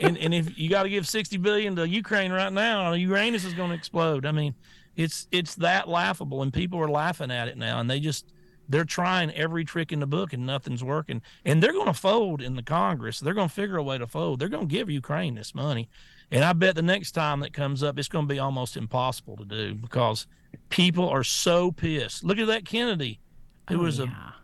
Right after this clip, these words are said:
Speaker 1: star of the right. He voted against it. Now he's in the gutter. He's, he's done.
Speaker 2: Absolutely. They destroy
Speaker 1: We're tired of
Speaker 2: people.
Speaker 1: it.
Speaker 2: That's their business.
Speaker 1: And, and
Speaker 2: That's
Speaker 1: then he
Speaker 2: what they
Speaker 1: goes in
Speaker 2: do.
Speaker 1: there. Then he goes in there and starts tweeting, uh, uh, "Twenty stakes are gonna be, uh,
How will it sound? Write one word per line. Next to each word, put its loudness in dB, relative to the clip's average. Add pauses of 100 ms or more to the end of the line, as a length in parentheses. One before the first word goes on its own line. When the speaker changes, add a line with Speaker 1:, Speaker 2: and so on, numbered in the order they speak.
Speaker 1:
star 4
of 0
the -2
right. 0
He -2
voted 0
against -2
it. -4
Now 2
he's 0
in -2
the -4
gutter. -2
He's, -8
he's 0
done. 2 (180)
Speaker 2:
Absolutely. -6 (180)
They 6
destroy 2
Speaker 1:
We're 4
tired 4
of 4
Speaker 2:
people. -6
Speaker 1:
it. -8
Speaker 2:
That's 6
their 2
business. -4
Speaker 1:
And, 2 (440)
and 6
Speaker 2:
That's 4
Speaker 1:
then 2
he 4
Speaker 2:
what 0
they 6
Speaker 1:
goes 4
in 4
Speaker 2:
do. 4
Speaker 1:
there. 4 (320)
Then 2
he 0
goes 0
in -4
there 2
and -2
starts -2
tweeting, 0 (480)
uh, 2 (240)
uh, -2 (380)
"Twenty 2
stakes 2
are -6
gonna 0
be, 4
uh, 0